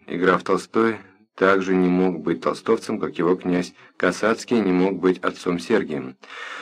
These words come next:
Монашество потому не удовлетворяет последнего, что оно меньше природы, оно часть целому, хочется целого. От природы ни в какую пещеру скрыться нельзя.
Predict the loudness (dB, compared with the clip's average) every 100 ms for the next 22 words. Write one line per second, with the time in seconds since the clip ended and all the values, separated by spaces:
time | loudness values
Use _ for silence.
0 | -14 -2 2 2 0 -4 -4 -2 0 2
1 | 2 2 4 4 2 0 0 4 4 4
2 | 2 -2 0 -2 0 -2 -2 0 2 2
3 | 0 -2 0 2 2 0 -2 0 4 6
4 | 4 2 -6 -10 -18 -18 -4 0 4 2
5 | 0 -2 2 2 0 -16 _ 0 2 4
6 | 2 -2 0 0 0 -8 -10 -2 0 0
7 | -6 -14 -18 -14 -14 -4 -4 0 2 4
8 | 6 6 6 0 -2 -2 -2 -4 -2 0
9 | 0 -2 0 2 2 0 2 2 2 0
10 | 0